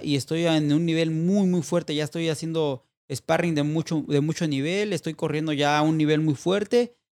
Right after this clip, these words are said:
este, ya tengo muy buena oxigenación en mi cuerpo, entonces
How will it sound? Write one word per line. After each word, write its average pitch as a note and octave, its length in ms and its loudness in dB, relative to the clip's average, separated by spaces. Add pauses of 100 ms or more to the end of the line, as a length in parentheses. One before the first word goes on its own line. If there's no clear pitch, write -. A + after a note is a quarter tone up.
(140)
este, B2+ 680 -2
ya D3 180 2
tengo D#3+ 520 0
muy D#3 300 -2
buena E3+ 240 -2
oxigenación C#3+ 480 -6
en D#3 80 0
mi D3 60 0
cuerpo, G3+ 400 -2
entonces E3+ 560 -4